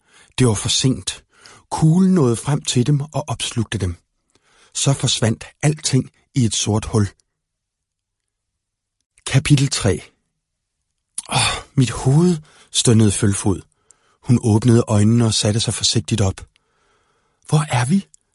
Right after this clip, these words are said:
spurgte Anemone og så sig forbavset omkring. De lå på toppen af en flad klippe. Rundt om klippen stod skoven tæt og grøn. I det fjerne knejsede en række bjerge,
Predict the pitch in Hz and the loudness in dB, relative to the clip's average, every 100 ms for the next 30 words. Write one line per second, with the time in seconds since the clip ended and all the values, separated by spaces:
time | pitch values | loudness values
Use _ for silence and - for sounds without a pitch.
0 | - - 165 160 156 151 143 151 151 131 | -20 0 2 4 4 6 6 4 4 2
1 | 147 - 143 127 135 117 - 123 - 139 | 0 0 -2 -2 -4 -2 0 0 2 -2
2 | - _ _ _ - - - 147 139 226 | -2 _ _ _ -20 -18 0 4 6 4
3 | - 226 - 139 160 - 131 107 - 170 | 2 -2 0 0 0 0 0 -2 0 0
4 | 151 - - 107 135 - _ _ _ - | 0 -2 -2 -2 -2 -6 _ _ _ -20
5 | - - 123 156 156 156 - 120 135 - | -20 -2 0 2 2 0 0 0 0 0
6 | 131 131 - 113 107 127 113 - - 127 | 0 0 0 0 0 -2 -4 -4 -2 -2
7 | - _ 139 151 107 - _ _ _ _ | -6 _ -8 -2 -2 -2 _ _ _ _
8 | _ _ - - - 131 147 - 131 131 | _ _ -20 -6 2 4 2 2 2 4
9 | 160 185 - 113 123 127 143 139 135 117 | 2 0 -2 0 0 0 0 0 0 -2
10 | 113 123 - 110 110 127 160 | -2 -2 -2 0 0 0 0